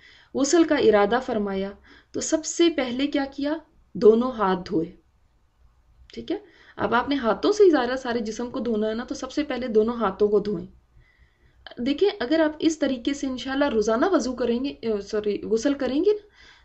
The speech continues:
तो ये आपको याद रह जाएगा। आप कोशिश करें कि आप जो अपना आम शावर लेती हैं, चाहे वो जनाबत का नहीं भी है, पाक होने के लिए नहीं भी है, फिर भी आप इसी तरह से शावर करें तो आपसे सुन्नत भी देखिए पूरी हो जाएगी ना, उसका भी अजर आप ले लेंगे इंशाल्लाह।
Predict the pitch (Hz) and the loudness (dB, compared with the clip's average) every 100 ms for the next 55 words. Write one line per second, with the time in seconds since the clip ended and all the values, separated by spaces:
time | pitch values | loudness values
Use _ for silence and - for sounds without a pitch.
0 | - 262 214 247 320 269 220 - 269 190 | -6 -6 -4 0 0 0 -4 -2 0 2
1 | 180 185 190 175 170 165 _ _ _ _ | 2 0 0 -2 -8 -10 _ _ _ _
2 | - 240 262 262 262 370 349 320 370 392 | -4 -2 -2 -6 2 2 4 0 0 -4
3 | - 254 247 269 285 226 262 302 220 233 | -2 -2 -2 -8 -8 -10 -10 -4 -2 2
4 | 302 311 226 214 226 220 208 196 214 311 | 2 0 -2 -2 2 0 0 -6 0 2
5 | 320 302 226 220 226 269 294 254 277 294 | 4 2 2 2 0 -2 -2 2 4 4
6 | 220 175 - _ _ _ _ _ _ _ | 2 -2 -8 _ _ _ _ _ _ _
7 | _ _ _ _ - 208 240 302 311 269 | _ _ _ _ -4 2 4 4 2 2
8 | 277 311 311 277 370 330 226 175 - 285 | 4 4 4 4 2 2 0 -2 -2 4
9 | 381 392 339 330 240 262 - 302 330 302 | 4 6 4 4 -2 -4 -4 4 4 4
10 | 254 240 233 214 214 214 240 269 - - | -2 -6 -4 -2 -2 -4 -8 -8 -16 -20
11 | _ 233 214 - 254 - 202 226 - 453 | _ -2 -2 -4 -12 -6 -4 -4 2 0
12 | 294 233 - 208 202 196 185 185 196 320 | 2 -4 -6 -2 0 2 2 2 0 -4
13 | 262 - 220 226 170 190 190 190 170 170 | -6 -6 -2 0 2 2 0 0 -2 -2
14 | 175 175 175 175 175 | -4 -8 -8 -10 -12